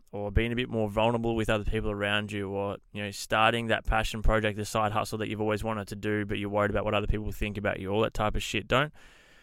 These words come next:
don't constantly do things that you know you're comfortable with. We need to get si-, outside our comfort zone as much, as much as we possibly can. I put up a, a small post on my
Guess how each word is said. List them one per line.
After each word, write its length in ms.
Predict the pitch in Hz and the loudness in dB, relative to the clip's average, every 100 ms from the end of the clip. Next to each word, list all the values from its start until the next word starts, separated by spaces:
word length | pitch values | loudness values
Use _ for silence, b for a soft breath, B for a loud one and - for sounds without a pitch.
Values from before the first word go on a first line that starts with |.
| B | B
don't 200 | - 143 | 0 0
constantly 680 | - 143 147 147 135 127 127 - - 101 | 2 4 4 2 -2 -2 -4 -8 -20 0
do 180 | 120 120 | 6 6
things 260 | 110 123 110 | 6 0 0
that 120 | 104 | -2
you 180 | 104 104 | -2 0
know 160 | 104 | 2
you're 180 | 110 104 | 4 2
comfortable 340 | - 110 110 | 0 -2 -2
with. 160 | 104 95 | -2 -2
We 80 | 113 | -2
need 80 | 127 | -4
to 60 | |
get 260 | 110 113 - | -2 -4 -2
si-, 180 | 117 110 - | -2 -2 -2
outside 320 | 113 - 113 | -6 -2 0
our 60 | 104 | 0
comfort 260 | - 110 | 0 -2
zone 180 | 101 107 | 0 0
as 120 | 95 | 0
much, 320 | 113 104 - - 117 | -2 -4 -4 -10 -8
as 160 | 104 | -6
much 240 | 113 127 - | -2 -2 -2
as 80 | |
we 80 | 123 | -4
possibly 360 | 110 113 110 107 | 0 -2 -2 -6
can. 280 | - 110 98 | -4 -4 -6
I 80 | |
put 220 | 98 120 113 | -2 0 0
up 180 | 101 | 0
a, 240 | 113 107 98 | -2 -2 -2
a 80 | 104 | -6
small 280 | - 113 107 | -6 -6 0
post 320 | 107 107 104 | 0 0 -2
on 80 | 107 | -4
my 340 | 104 98 98 | -4 -6 -10